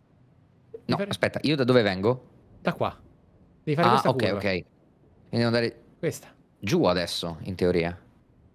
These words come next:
Speaker 2: Cominci
Speaker 1: O forse ancora non sono.
Speaker 2: diagonale, fai così. Ecco, ecco, ecco, que-, questa è la tua arma. Vai giù.
Speaker 1: Capito.
Speaker 2: Giù, giù, giù.
Speaker 1: Ah, ma quindi questa colonna ha, come dire, una hitbox più gra-, cioè, mm, una,
Speaker 2: Sì.
Speaker 1: un terreno più grande.
Speaker 2: È più, è più morbida.
Speaker 1: Ah.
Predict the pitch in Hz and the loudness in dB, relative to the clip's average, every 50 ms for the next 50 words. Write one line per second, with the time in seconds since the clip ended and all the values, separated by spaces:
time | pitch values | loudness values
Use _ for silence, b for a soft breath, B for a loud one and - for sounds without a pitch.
0 | _ _ - - 262 220 113 110 123 131 - - 120 104 123 107 107 104 104 101 | _ _ -4 0 2 4 4 4 4 2 2 0 0 0 2 2 2 0 -2 -4
1 | - 98 - 349 349 285 139 101 90 92 - - - - 330 269 156 92 87 - | -4 -2 0 0 2 0 0 -2 -4 -8 -12 -16 -12 -8 -6 -6 -6 -8 -10 -16
2 | - - _ _ _ _ _ _ _ _ _ _ _ _ _ _ - _ _ _ | -20 -20 _ _ _ _ _ _ _ _ _ _ _ _ _ _ -20 _ _ _
3 | _ _ - - _ - - 220 - 233 214 170 214 233 240 233 196 - 262 254 | _ _ -20 -20 _ -2 0 2 4 4 4 4 4 2 2 0 0 0 -2 -4
4 | 285 - - 285 240 226 170 - 131 107 101 104 104 95 - - _ - - - | -6 -6 -4 -2 -2 0 0 0 -2 -4 -4 -6 -8 -12 -12 -16 _ -20 -20 -20
5 | - - - - - - - - - - _ _ _ _ _ _ - - - - | -20 -20 -20 -20 -20 -20 -20 -20 -20 -20 _ _ _ _ _ _ -20 -20 -20 -12
6 | - - 220 202 131 110 98 - - - - - 131 107 98 95 - - _ - | -4 0 0 2 2 0 -6 -12 -16 -20 -14 -10 -8 -8 -8 -8 -10 -12 _ -8
7 | 135 160 214 269 - - - - _ _ _ _ _ _ _ _ _ - 139 135 | -6 -6 -6 -6 -10 -16 -20 -20 _ _ _ _ _ _ _ _ _ -14 -10 -10
8 | 185 240 - - _ _ _ _ _ _ _ _ _ - - 143 143 185 226 233 | -10 -10 -12 -16 _ _ _ _ _ _ _ _ _ -12 -10 -8 -6 -2 0 0
9 | 240 214 165 139 - 214 262 285 220 147 131 - 151 131 139 156 180 233 254 214 | 0 2 0 0 0 0 2 2 2 2 2 2 2 2 4 4 4 4 4 2
10 | 139 117 - - 113 117 117 107 - - - - - 117 120 127 127 135 110 101 | 0 0 0 0 2 2 2 0 -2 -8 -20 -12 -6 -4 -2 0 2 2 2 2
11 | 98 104 113 113 - - 120 - - - 123 110 117 127 - - 120 95 90 - | 2 0 -2 0 2 0 0 0 -2 -4 -2 2 2 2 2 2 -2 -4 0 0
12 | 123 113 104 110 110 87 - 120 123 113 117 113 110 107 107 104 92 - 190 180 | 0 0 0 -2 -4 -4 -2 0 0 2 2 0 0 0 0 2 4 6 6 6
13 | 139 151 135 113 - 143 135 123 120 143 160 156 147 - - 123 117 127 156 160 | 6 4 2 2 4 4 4 4 4 4 4 4 2 0 0 0 0 2 2 2
14 | 143 110 107 98 101 92 90 185 185 185 170 - 190 170 156 131 117 113 131 143 | 2 2 4 4 4 6 8 8 8 6 6 4 2 2 2 2 2 2 0 0
15 | 156 160 170 175 170 165 160 151 123 | 2 2 2 2 2 2 2 0 -2